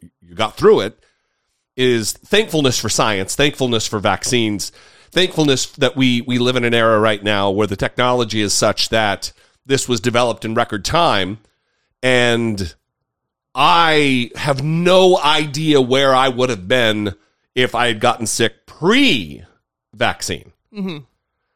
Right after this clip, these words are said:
Speaker 1: Like, back in, in twenty twenty,
Speaker 2: Yeah.
Speaker 1: holy shit. I, I mean, I may have been fucking dead.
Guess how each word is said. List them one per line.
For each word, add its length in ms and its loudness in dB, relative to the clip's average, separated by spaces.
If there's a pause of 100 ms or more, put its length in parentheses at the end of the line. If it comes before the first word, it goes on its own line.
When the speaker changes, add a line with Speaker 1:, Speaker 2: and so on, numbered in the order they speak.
(100)
Speaker 1:
Like, 200 -2
back 280 -2
in, 320 -2 (500)
in 160 -2
twenty 340 2
twenty, 560 0 (280)
Speaker 2:
Yeah. 120 -4
Speaker 1:
holy 440 2
shit. 340 0
I, 160 0
I 120 0
mean, 140 0
I 60 2
may 160 2
have 100 0
been 140 -2
fucking 260 -4
dead. 280 -4